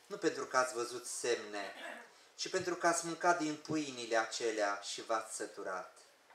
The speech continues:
Lucrați nu pentru mâncarea pieritoare, ci pentru mâncarea care rămâne pentru viața veșnică și pe care vă va da Fiul omului, căci Tatăl, adică însuși Dumnezeu, pe El l-a însemnat cu pecetea Lui.”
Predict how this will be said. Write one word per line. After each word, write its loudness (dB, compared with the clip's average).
Lucrați 8
nu 0
pentru 2
mâncarea 6
pieritoare, 2
ci 0
pentru 8
mâncarea 8
care 6
rămâne 4
pentru 0
viața 4
veșnică -4
și -4
pe 2
care 6
vă 4
va 8
da 4
Fiul -4
omului, -4
căci 4
Tatăl, 4
adică 4
însuși 4
Dumnezeu, 4
pe 4
El 4
l-a 6
însemnat -2
cu -8
pecetea -2
Lui.” -8